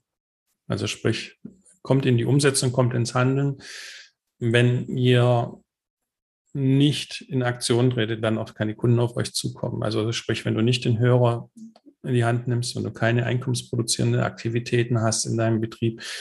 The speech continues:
dann fang dringend damit an, ähm, weil damit generierst du einfach Umsatz, äh, Gewinn und nicht mit einer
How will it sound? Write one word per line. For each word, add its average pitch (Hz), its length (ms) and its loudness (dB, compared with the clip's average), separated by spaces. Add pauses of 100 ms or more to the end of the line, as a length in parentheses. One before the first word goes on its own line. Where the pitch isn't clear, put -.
(160)
dann 113 100 0
fang 113 220 2
dringend 117 380 2
damit 104 240 0
an, 123 320 0 (520)
ähm, 107 500 -2 (120)
weil 104 160 0
damit 104 580 0
generierst 110 560 2
du 113 300 0
einfach 110 420 -6 (600)
Umsatz, 139 760 2
äh, 104 160 -2 (100)
Gewinn 123 520 4 (340)
und 117 460 -2
nicht 131 400 2
mit 123 180 -2
einer 117 400 -2